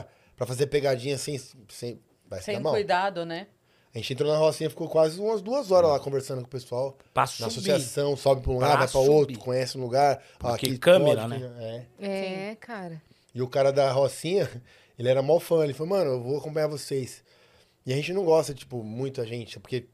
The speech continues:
Speaker 1: chama mais
Speaker 2: Chama
Speaker 1: atenção.
Speaker 2: atenção.
Speaker 3: É.
Speaker 1: E a gente quer ficar à vontade também, né? Fala, "Pô, vamos gravar ali e tal, não sei o quê." Pô, o cara não pode aí e tal.
Speaker 3: Acompanhou a
Speaker 1: Falei,
Speaker 3: gente
Speaker 1: "Ah,
Speaker 3: na
Speaker 1: vamos ficar."
Speaker 3: Rocinha o dia todo.
Speaker 1: O dia inteiro.
Speaker 3: O dia inteiro.
Speaker 1: Aí no final ele falou, "Sabe por que eu, que eu fiquei com vocês?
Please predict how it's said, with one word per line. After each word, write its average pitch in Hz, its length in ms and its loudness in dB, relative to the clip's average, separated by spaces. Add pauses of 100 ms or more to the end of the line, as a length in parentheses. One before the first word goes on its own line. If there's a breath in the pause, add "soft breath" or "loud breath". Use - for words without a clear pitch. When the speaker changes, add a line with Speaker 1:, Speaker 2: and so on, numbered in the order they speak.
(200)
Speaker 1:
chama 123 240 -4
mais 127 140 0
Speaker 2:
Chama 131 160 -2
Speaker 1:
atenção. 165 380 0
Speaker 2:
atenção. 165 240 -12
Speaker 3:
É. 123 120 -8
Speaker 1:
E 202 120 6
a - 20 8
gente 208 180 0
quer 208 240 -2
ficar 196 160 -4
à 190 40 0
vontade 202 440 -4
também, 135 220 -8
né? 127 100 -8
Fala, 135 160 -18
"Pô, 151 140 -4
vamos 143 160 -8
gravar 139 280 -6
ali 139 160 -10
e 135 40 -10
tal, 139 160 -10
não 131 60 -14
sei 135 120 -12
o 127 40 -20
quê." 151 260 -10
Pô, 143 140 -6
o 113 40 -10
cara 120 160 -14
não 127 120 -14
pode 170 260 0
aí 175 140 -6
e - 20 -10
tal. 131 160 -10
Speaker 3:
Acompanhou 135 600 -2
a 131 60 -2
Speaker 1:
Falei, 123 140 -4
Speaker 3:
gente 117 140 -8
Speaker 1:
"Ah, - 20 -4
Speaker 3:
na 131 80 -4
Speaker 1:
vamos 131 160 -2
ficar." 117 80 -2
Speaker 3:
Rocinha 131 200 -6
o 120 40 -6
dia 135 200 -4 (380)
todo. 131 340 -2 (320)
Speaker 1:
O 127 80 -18
dia 120 160 -10
inteiro. 123 360 -6
Speaker 3:
O - 20 -16
dia 131 140 -12
inteiro. 131 340 -12
Speaker 1:
Aí 107 100 -6
no 131 120 -4
final 131 200 -2
ele 131 60 0
falou, 127 140 -6
"Sabe 180 180 0
por 180 80 -10
que - 100 -8
eu, 135 40 -8
que - 100 -12
eu 120 80 -4
fiquei 120 160 -12
com 107 80 -14
vocês? 117 560 -6